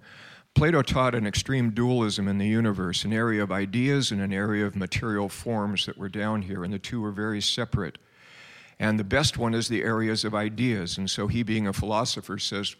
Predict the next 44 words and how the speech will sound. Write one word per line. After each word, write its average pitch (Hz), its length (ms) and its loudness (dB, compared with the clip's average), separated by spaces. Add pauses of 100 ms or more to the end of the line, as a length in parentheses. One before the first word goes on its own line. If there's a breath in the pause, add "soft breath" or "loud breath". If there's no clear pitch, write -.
"Let's 110 200 -4
go 117 180 2
into 113 160 2
the 101 180 0
area 107 400 0
of 98 560 -2
ideals 104 760 0
up 101 160 2
here," 104 140 -2
and 98 120 -2
so 117 220 -2
forth, 95 320 -4 (440 loud breath)
even 139 260 2
to 117 100 0
the 104 120 -2
depriving 117 640 2
of 98 140 0
the 95 80 -4
physical 113 560 -2
and 95 100 -2
the 98 40 -2
material, 110 420 0
because 101 440 -2
that 117 200 0
is 107 140 -2
not 107 220 0
important. 104 580 -2 (580 soft breath)
That 123 200 2
extreme 139 500 2
dualism 113 640 4
now 101 240 2
has 104 220 0
come 117 240 0
down 107 240 2
into 101 180 2
our 92 140 2
society. 107 760 0
And 101 140 -4
so 104 220 -4
now 117 280 0
what 101 200 -2
has 98 140 -2
happened 127 360 -2
is 95 240 -2